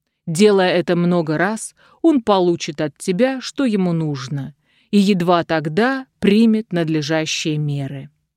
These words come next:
Харальд отчасти соглашался с исландцем. Он не слишком жаловал врачей, зная, что по-славянски слово «врач» произошло от слова «врать».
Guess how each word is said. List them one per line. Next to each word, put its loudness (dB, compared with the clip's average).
Харальд 2
отчасти -2
соглашался -4
с -14
исландцем. -10
Он 2
не 4
слишком 0
жаловал 0
врачей, -4
зная, 4
что -6
по-славянски -2
слово -2
«врач» -2
произошло 0
от -2
слова -2
«врать». -4